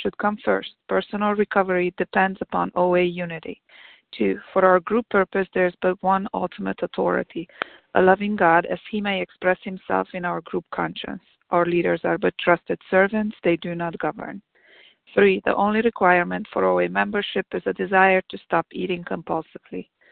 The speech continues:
Four, each group should be autonomous except in matters affecting other groups or O A as a whole.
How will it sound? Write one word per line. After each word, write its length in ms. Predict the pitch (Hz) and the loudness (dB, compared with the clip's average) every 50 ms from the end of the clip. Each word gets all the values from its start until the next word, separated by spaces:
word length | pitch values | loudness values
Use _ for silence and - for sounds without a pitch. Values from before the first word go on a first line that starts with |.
| _ - - _ _ _ _ _ - | _ -20 -20 _ _ _ _ _ -4
Four, 360 | 202 190 190 - - 208 - _ _ _ | -2 0 0 0 -2 -4 -8 _ _ _
each 200 | - 202 226 - - - | -4 -2 -2 -2 -4 -2
group 260 | 214 208 214 214 - - - | 2 2 2 2 0 -4 -6
should 140 | 214 190 165 | -6 -4 0
be 160 | 190 175 170 | 2 2 2
autonomous 480 | - - 185 180 185 196 190 190 190 - - | 2 2 2 2 2 2 -2 -4 -4 -6 -6
except 380 | 180 - - - 175 - - - | -8 -6 -2 -2 -2 -2 -2 -6
in 120 | 180 175 | -6 -2
matters 320 | 175 175 175 175 170 165 - | 0 0 2 2 0 -2 -4
affecting 500 | 170 - - 170 - _ - 170 165 160 - | -8 -6 -4 -6 -6 _ -8 -10 -8 -4 -4
other 220 | 190 220 202 196 | -2 -2 -2 -4
groups 320 | 175 - - 196 190 - - - - | -2 -2 -2 -2 -2 -2 -6 -8 -4
or 160 | - 156 170 | -4 -2 -2
O 200 | 175 165 170 170 | 0 0 2 2
A 120 | 170 165 | 2 2
as 80 | 165 160 - | 0 0 -4
a 80 | 165 170 | -8 -10
whole. 320 | - 165 147 - - - | -6 -6 -6 -6 -8 -10